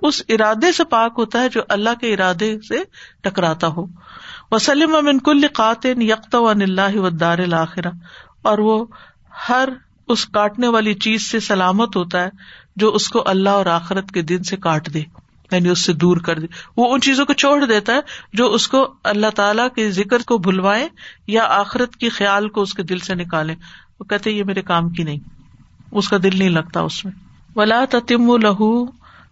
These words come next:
سلامتہ مطلقا حتی یسلم من خمسۃ اشیاء، اور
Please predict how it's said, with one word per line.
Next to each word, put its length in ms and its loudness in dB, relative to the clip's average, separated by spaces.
سلامتہ 760 2
مطلقا 720 2
حتی 420 0
یسلم 500 0
من 120 4
خمسۃ 640 0
اشیاء، 540 -2
اور 180 2